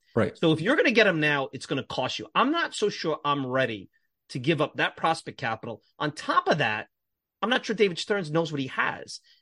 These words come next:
Speaker 2: And Chris
Speaker 1: Right.
Speaker 2: Gross, who just came over from Houston, I mean, yeah, they get reports, but don't you wanna see the players? Then you've got Bieber, uh, third time around the order issues. I don't like the rotator cuff from a couple of years ago. I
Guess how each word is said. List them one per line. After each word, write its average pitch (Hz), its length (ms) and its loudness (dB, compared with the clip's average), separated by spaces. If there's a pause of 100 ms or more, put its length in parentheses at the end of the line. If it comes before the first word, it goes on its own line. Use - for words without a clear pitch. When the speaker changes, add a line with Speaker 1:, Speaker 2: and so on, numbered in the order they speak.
(140)
Speaker 2:
And 156 140 0
Chris 123 220 8
Speaker 1:
Right. - 60 -10
Speaker 2:
Gross, 240 280 4
who 170 80 -4
just 160 180 -6
came 175 140 -4
over 165 100 2
from 156 100 -2
Houston, 185 360 -4 (420)
I 208 40 2
mean, 220 140 6
yeah, 285 120 8
they 220 100 6
get - 120 2
reports, 165 520 2
but 143 140 -6
don't 214 200 -2
you 277 60 -2
wanna 233 180 -2
see - 240 -10
the - 100 -4
players? - 540 -8 (540)
Then 247 200 4
you've 330 180 2
got 196 280 4
Bieber, 139 440 0 (540)
uh, 131 340 0 (460)
third 170 220 2
time 180 220 2
around 160 180 2
the 147 80 2
order 147 240 4
issues. 131 580 -6 (320)
I 110 260 -10
don't 156 200 0
like 151 200 0
the 160 60 0
rotator 139 480 0
cuff 135 220 -4
from 123 100 -6
a 123 40 -6
couple 139 260 -6
of 123 60 -4
years 123 160 -6
ago. 127 240 -4
I 110 140 -12